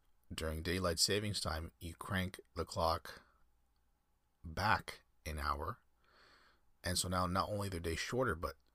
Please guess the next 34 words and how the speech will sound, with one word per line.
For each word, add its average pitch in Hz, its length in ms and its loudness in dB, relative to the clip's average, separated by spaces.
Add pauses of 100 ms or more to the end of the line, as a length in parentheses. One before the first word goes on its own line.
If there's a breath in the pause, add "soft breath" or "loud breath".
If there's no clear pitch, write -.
(120)
the 85 120 -4
days 98 380 0
are 82 100 2
really 95 320 0
shorter 78 480 -2
because 80 460 -6
instead 92 240 0
of 92 80 2
the 85 60 0
sun 90 240 2
going 80 260 -4
down 78 320 -2 (1040 loud breath)
at 87 100 2
around 82 380 0 (100)
six - 520 0 (340)
or 78 240 -2
seven, 90 560 2 (560 loud breath)
now 90 200 2
you're 101 120 2
getting 90 140 0
the 82 60 -4
sun 85 200 0
going 82 200 -4
down 80 260 -4
around 78 240 -4
five 80 280 -2
or 80 60 -4
six. - 520 -2 (340)
So - 120 -2
there 95 120 4
would 107 100 0
be 95 80 -2
times 98 400 0
where, 78 240 0